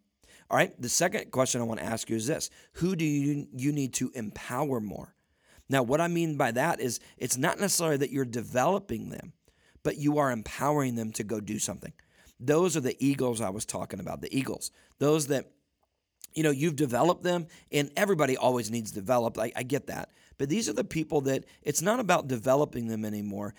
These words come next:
It's really about empowering them just to go do. So who are those specifically on your team or around you that you need to empower more? You need to release authority to.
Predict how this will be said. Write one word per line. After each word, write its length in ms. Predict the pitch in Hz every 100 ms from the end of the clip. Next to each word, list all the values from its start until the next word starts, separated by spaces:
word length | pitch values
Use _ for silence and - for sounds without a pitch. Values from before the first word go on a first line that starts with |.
| -
It's 220 | - 131 120
really 240 | 156 185
about 260 | 139 120 110
empowering 560 | 110 113 107 104 101
them 140 | 101 101
just 180 | 101
to 60 | 101
go 180 | - 90
do. 320 | 80 - - _ _ _ _ _ _
So 180 | - 156
who 280 | 123 190 247
are 100 | 233
those 460 | 139 139 107 - -
specifically 800 | - 117 - 175 - - 80 - - -
on 240 | 139 156
your 120 | 180 165
team 420 | - 135 127 120
or 200 | 117 117
around 480 | 113 107 110 123 110
you 160 | - - _ _ -
that 120 | 113
you 140 | 131 156
need 220 | 170 -
to 160 | 135
empower 440 | 113 104 - 104 113
more? 220 | 104 104
You 180 | 117 147
need 180 | 170 135
to 80 |
release 440 | 120 120 117 117 -
authority 520 | 101 - - 113 110 98
to. 220 | -